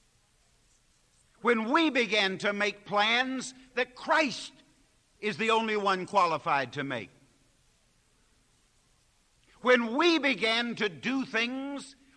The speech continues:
without consulting Christ. He said, "I'm the vine.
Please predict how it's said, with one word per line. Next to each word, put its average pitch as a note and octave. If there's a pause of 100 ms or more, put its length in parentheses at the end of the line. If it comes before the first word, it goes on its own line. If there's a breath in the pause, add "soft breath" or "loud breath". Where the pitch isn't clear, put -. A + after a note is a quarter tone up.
without C4
consulting C4
Christ. - (3750)
He A#2+
said, C#3
"I'm F#3+
the F#3
vine. B2+